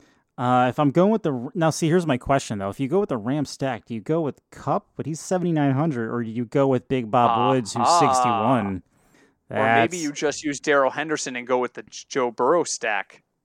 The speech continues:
Speaker 1: Hmm, that could work.
Speaker 2: I used the one seventy-six lineup last week, used Joe, Joe Burrow, T Higgins, and Tyler Boyd.
Speaker 1: Oh, wow.
Speaker 2: I went heavy on the Bengals. I scored a hundred seventy-six points, and I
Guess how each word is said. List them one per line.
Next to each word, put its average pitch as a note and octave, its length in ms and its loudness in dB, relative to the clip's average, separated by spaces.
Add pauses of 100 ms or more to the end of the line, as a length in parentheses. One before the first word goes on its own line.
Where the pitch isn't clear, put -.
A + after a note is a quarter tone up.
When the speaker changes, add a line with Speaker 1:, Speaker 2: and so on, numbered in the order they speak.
(160)
Speaker 1:
Hmm, B2 920 -2 (200)
that A2 220 -10
could G#2 100 -14
work. C3 400 -10 (580)
Speaker 2:
I E3+ 180 2
used F#3+ 500 0
the D3+ 80 0
one E3+ 240 0
seventy-six G#3+ 640 -2
lineup G3+ 320 0
last G#3+ 240 2
week, A3 260 -8
used E3 340 -4
Joe, D#3+ 200 0 (400)
Joe F#3 240 4
Burrow, F3+ 320 6
T F#3 280 -2
Higgins, D#3+ 520 0
and D#3+ 240 -4
Tyler C#3+ 320 2
Boyd. B2+ 320 0 (720)
Speaker 1:
Oh, D3 220 -2
wow. G2 280 -2
Speaker 2:
I D3+ 80 0
went D3 200 0 (260)
heavy F#3+ 260 -4
on F3 160 4
the E3+ 120 2
Bengals. D#3+ 360 0
I D#3+ 120 -4
scored D3+ 240 0
a C3 40 4
hundred D#3 220 -4
seventy-six D3+ 340 -2
points, D3+ 280 -6
and B2 120 -4
I B2 40 -8